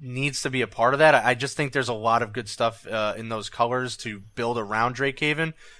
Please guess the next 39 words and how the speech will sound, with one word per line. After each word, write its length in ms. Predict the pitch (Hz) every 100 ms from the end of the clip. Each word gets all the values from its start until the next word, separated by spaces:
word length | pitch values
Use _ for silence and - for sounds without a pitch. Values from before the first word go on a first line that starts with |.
| -
But, 220 | 127 127
uh, 180 | 127 127
yeah, 220 | 120 165
we'll 140 | 147 151
see. 200 | - 170
I, 200 | 131 127
I 40 |
do 260 | 135 147 151
see 160 | - 156
the 100 | 135
merits 320 | 131 131 127
in 80 | 107
Esper, 380 | 131 - 117
but 280 | 107 113 107 -
I, 220 | 127 143
I 20 |
don't 140 | 170 165
know 240 | 160 147
so 200 | - 156
much 200 | 147 143
about 240 | 139 120 107
Temur, 460 | 156 180 202 208 - _ _ _ _
but, 300 | 120 123 123 -
uh, 240 | 139 143 147
it 80 | 135
could 160 | 170
certainly 340 | - 180 160 139
happen. 400 | 156 175 107 98 -
There's 220 | 131 135
a 40 |
lot 540 | 135 123 139 143 135 131
of, 240 | 127 110
uh, 380 | 120 117 113 110
possibilities 640 | 104 110 107 101 98 90
there. 240 | 95 90 - -
Um, 400 | 120 123 123 123
so 440 | - - 131 127 -
at 360 | 160 180 - _ _ _ -
Archie 800 | 156 170 - 175 175 170 170